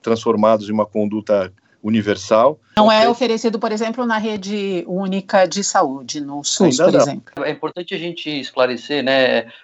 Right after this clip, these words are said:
Speaker 3: Aurélio, não é assim que o ouvinte tá aí e fala assim, "Puxa, mas eu tenho um convênio bom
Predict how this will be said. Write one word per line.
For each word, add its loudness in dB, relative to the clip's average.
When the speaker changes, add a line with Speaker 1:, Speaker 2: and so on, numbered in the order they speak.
Speaker 3:
Aurélio, 2
não 0
é 4
assim -4
que -6
o -2
ouvinte 0
tá 2
aí 2
e -4
fala -12
assim, -8
"Puxa, -6
mas 2
eu 0
tenho -2
um -4
convênio 0
bom 2